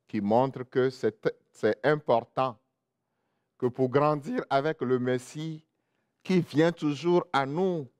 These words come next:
dans une situation de fragilité, dans une situation de faiblesse, il nous faut ouvrir notre cœur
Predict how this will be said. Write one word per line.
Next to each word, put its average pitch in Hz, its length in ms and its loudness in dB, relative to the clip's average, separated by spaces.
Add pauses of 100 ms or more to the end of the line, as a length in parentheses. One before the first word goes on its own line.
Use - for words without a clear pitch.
(720)
dans 120 200 2
une 127 240 -4
situation 120 580 0
de 123 120 -2
fragilité, 98 840 -2 (460)
dans 113 240 2
une 120 240 -4
situation 113 640 -2
de 104 160 -2
faiblesse, 98 640 0 (760)
il 117 140 6
nous 110 160 4
faut 101 520 4 (380)
ouvrir 120 400 6
notre 104 320 2
cœur 95 520 0